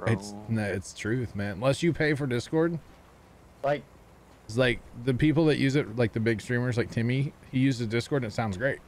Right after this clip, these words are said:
Speaker 1: 'cause he's paying for Discord.
Speaker 3: Because they've got, like,
Speaker 1: The
Speaker 3: the
Speaker 1: high end.
Speaker 2: Gotcha.
Speaker 3: souped up version.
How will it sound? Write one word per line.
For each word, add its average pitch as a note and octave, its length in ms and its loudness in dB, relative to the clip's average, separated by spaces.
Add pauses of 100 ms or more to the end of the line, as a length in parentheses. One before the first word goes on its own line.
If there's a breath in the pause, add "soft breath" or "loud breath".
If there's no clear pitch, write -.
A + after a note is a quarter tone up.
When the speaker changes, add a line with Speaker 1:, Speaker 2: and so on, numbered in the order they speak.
Speaker 1:
'cause G2+ 120 -4
he's G#2 140 -2
paying A2 320 -2
for G2 120 -8
Discord. - 380 -6 (680)
Speaker 3:
Because B2+ 260 -6
they've B2 160 -4
got, B2 180 -4
like, A#2 180 -4 (380)
Speaker 1:
The G#2+ 100 -2
Speaker 3:
the G#2+ 60 2
Speaker 1:
high A2 140 2
end. G2+ 200 -2
Speaker 2:
Gotcha. F#2 340 -2
Speaker 3:
souped C#3 240 -6
up A#2+ 320 0
version. G#2+ 320 -8